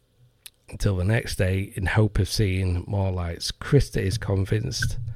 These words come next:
the suspected U F O is not a meteor shower, aircraft, or Chinese lantern. It doesn't look like a meteorite. It doesn't look like a Chinese lantern.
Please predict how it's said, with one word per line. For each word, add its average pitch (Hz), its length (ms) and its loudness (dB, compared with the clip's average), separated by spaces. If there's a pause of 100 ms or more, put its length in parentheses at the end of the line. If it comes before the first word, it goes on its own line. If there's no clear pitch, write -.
(580)
the - 100 2
suspected 107 720 4
U 104 140 6
F - 180 2
O 104 300 6
is 98 280 4
not - 440 4 (140)
a 101 220 0
meteor 104 760 2
shower, 110 540 4 (380)
aircraft, 113 640 2 (120)
or 101 240 4
Chinese 104 560 2 (100)
lantern. 92 500 0 (1400)
It - 180 -4
doesn't 117 380 6
look - 120 2
like 95 200 0
a - 40 0
meteorite. 110 760 4 (400)
It - 100 -20
doesn't 113 280 0
look 110 100 -4
like 110 240 -2
a - 20 -12
Chinese 107 680 2
lantern. 101 600 0